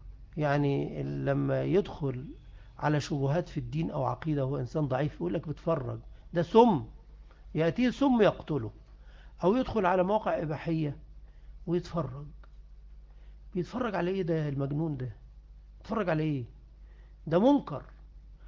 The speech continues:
والمنكر ده أقل درجاته إنكار بالقلب، ما يقدرش يغيره، يقع فيه ويحبه ويشتهيه ويتمتع به وينظر إليه، هذا يقتل نفسه،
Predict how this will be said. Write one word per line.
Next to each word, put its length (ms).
والمنكر 560
ده 260
أقل 560
درجاته 640
إنكار 260
بالقلب، 480
ما 340
يقدرش 360
يغيره، 460
يقع 380
فيه 440
ويحبه 840
ويشتهيه 920
ويتمتع 800
به 320
وينظر 400
إليه، 460
هذا 280
يقتل 560
نفسه، 400